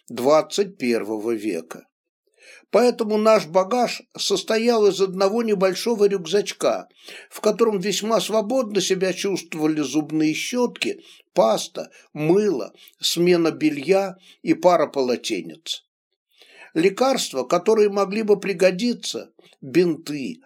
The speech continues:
антисептики, жаропонижающие, вёз с собой Петр. У него же в специальном мешочке на груди хранилось бриллиантовое колье,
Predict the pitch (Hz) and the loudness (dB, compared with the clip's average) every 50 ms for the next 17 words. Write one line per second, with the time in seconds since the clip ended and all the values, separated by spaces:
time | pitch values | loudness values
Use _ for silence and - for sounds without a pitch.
0 | _ - - 147 156 156 160 165 160 - - - 131 135 143 135 - - - 110 | _ 0 0 0 0 0 -4 -4 -4 -2 -2 0 0 0 0 -2 -4 -8 -12 -12
1 | - - - 78 - _ _ - 113 104 135 160 175 180 156 - 160 156 143 127 | -10 -8 -10 -10 -10 _ _ -10 -2 2 4 4 4 4 2 -2 -2 -2 -2 -2
2 | 120 110 104 123 135 147 156 139 123 120 - - - 95 85 78 - _ - _ | -4 -2 0 2 2 2 0 -2 -6 -6 -6 -6 -6 -6 -8 -12 -14 _ -20 _
3 | _ - - _ - 120 117 113 160 202 220 214 - - - - 240 214 - 127 | _ -20 -20 _ -8 -6 0 4 4 4 4 2 -2 -6 -2 -2 -2 -2 0 0
4 | 127 131 139 135 - - 98 82 76 - - 87 - - _ _ _ _ _ _ | 0 0 -2 -4 -8 -8 -6 -6 -6 -8 -10 -12 -12 -14 _ _ _ _ _ _
5 | _ _ _ _ _ _ _ - - - - - 196 202 220 220 220 185 185 240 | _ _ _ _ _ _ _ -20 -20 -18 -8 -2 0 2 2 2 0 0 -2 0
6 | 262 247 190 - 131 117 - - - - - 180 175 - 202 220 233 240 233 226 | 0 0 0 0 -2 -6 -6 -8 -8 -4 -4 -4 -2 2 2 2 2 0 -2 -2
7 | 214 214 208 208 196 - - 185 180 175 175 - - 185 175 175 180 156 170 170 | -2 -2 2 0 0 0 0 -2 -2 -2 -2 -4 -6 -4 -2 -2 -2 0 0 -2
8 | 175 165 180 226 214 - 190 180 180 175 185 196 202 196 170 147 143 143 165 170 | -2 -2 -2 -6 -4 -2 0 0 0 0 0 -2 0 -2 -2 -2 -4 -4 -2 0
9 | 165 165 165 165 170 170 165 165 160 165 160 160 151 147 143 143 - 143 135 123 | 2 2 4 4 4 4 2 0 -2 -4 -2 0 0 0 0 0 -2 -2 -2 -2
10 | 110 101 113 110 90 78 73 | -6 -8 -6 -4 -4 -6 -6